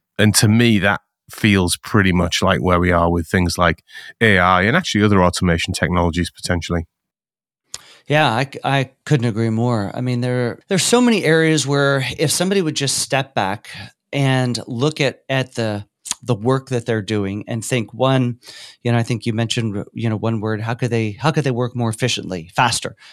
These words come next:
Speaker 2: How could
Speaker 1: Hmm.
Speaker 2: they work more accurately? You know, we talk, go back to the doctor analogy. You know, does it make them a better doctor?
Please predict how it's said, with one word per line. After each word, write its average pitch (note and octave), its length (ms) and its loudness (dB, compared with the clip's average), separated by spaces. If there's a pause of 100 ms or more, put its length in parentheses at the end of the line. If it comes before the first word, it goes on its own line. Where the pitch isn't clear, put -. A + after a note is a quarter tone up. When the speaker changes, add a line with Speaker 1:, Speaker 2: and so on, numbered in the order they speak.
Speaker 2:
How B2+ 100 0
could - 120 4
Speaker 1:
Hmm. A#2+ 60 0
Speaker 2:
they A#2+ 120 2
work A#2 340 -2
more A2+ 400 -2
accurately? A2 720 -2
You C3 160 -2
know, A#2+ 80 0
we B2 80 -2
talk, A#2 240 -4
go A2 80 -8
back A2+ 220 -4
to A2+ 60 -12
the A#2+ 80 -6
doctor C3 380 0
analogy. F#2+ 500 -6 (480)
You C#3 140 2
know, C3+ 80 4
does B2+ 220 2
it E2+ 80 -4
make G#2+ 140 -4
them C#3 120 2
a C#3 60 2
better B2 260 0
doctor? C3+ 540 -2